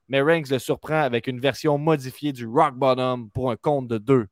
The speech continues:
Reigns se reprend avec un Superman Punch réussi, ce qui fait tomber Big E sur un genou. Puis un deuxième Superman Punch consécutif. Big E tient encore sur un genou. Reigns enchaîne avec un troisième Superman Punch réussi et Big E s'effondre.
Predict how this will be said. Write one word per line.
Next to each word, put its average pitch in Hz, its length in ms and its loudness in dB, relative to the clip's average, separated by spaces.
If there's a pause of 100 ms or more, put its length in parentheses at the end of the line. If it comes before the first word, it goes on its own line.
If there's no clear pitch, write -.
(520)
Reigns 180 260 0
se - 100 -4
reprend 151 340 2
avec 139 200 0
un 127 100 -2
Superman 160 520 -2
Punch 160 260 -2
réussi, 147 460 -6
ce - 80 -16
qui - 80 -20
fait 135 140 -4
tomber 143 260 -4
Big 147 260 -6
E - 20 -6
sur 147 240 -4
un 151 120 0
genou. 147 320 -2 (340)
Puis 156 140 -2
un 147 100 0
deuxième 185 520 0
Superman 160 480 0
Punch 160 240 2
consécutif. 160 760 -4 (260)
Big 147 300 -10
E - 40 -10
tient 170 340 -8
encore 160 500 4
sur 143 160 -4
un 147 100 2
genou. 143 320 -2 (280)
Reigns 165 260 0
enchaîne 160 320 -4
avec 135 220 -4
un 139 120 -4
troisième 196 720 0
Superman 170 540 0
Punch 170 260 4
réussi 156 440 -2
et 135 100 -2
Big 139 320 -2
E - 20 -6
s'effondre. 127 760 -2